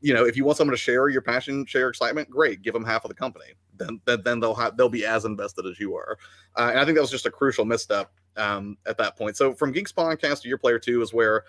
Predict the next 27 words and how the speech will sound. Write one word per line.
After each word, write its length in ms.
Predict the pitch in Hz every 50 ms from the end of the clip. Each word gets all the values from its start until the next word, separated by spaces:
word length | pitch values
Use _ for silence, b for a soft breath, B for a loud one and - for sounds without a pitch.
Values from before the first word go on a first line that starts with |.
| b b b b b _
basically, 380 | - 170 208 - - 175 143 127 - 143
uh, 100 | 143 135 135
originally, 680 | 135 131 160 233 240 240 202 160 139 131 123 117 113 - -
uh, 160 | 123 123 123 110
I 80 | 135 147
would 140 | 165 165
have 80 | 139 123
stayed 280 | - - 151 156 165 147
on 140 | 139 160
a 60 | 202 170
team 360 | - 107 101 95 92 95 92
with 120 | 107 107 110
a 40 |
lot 200 | 104 110 113 107
of 60 | 104 98
those 160 | 104 92 -
guys, 440 | - 117 131 113 85 71 - - b b b b b b _
but 420 | 131 131 135 131 123 120 - _ _ _ _ - _
they 240 | 123 123 135 135 131
were 140 | 123 127 123
not 220 | 120 117 113 95
interested, 360 | 117 107 104 98 - 104 95 101
and 140 | 107 107 107
a 20 |
lot 180 | 110 113 113 113
of 80 | 110 -
them 360 | 113 110 107 107 107 104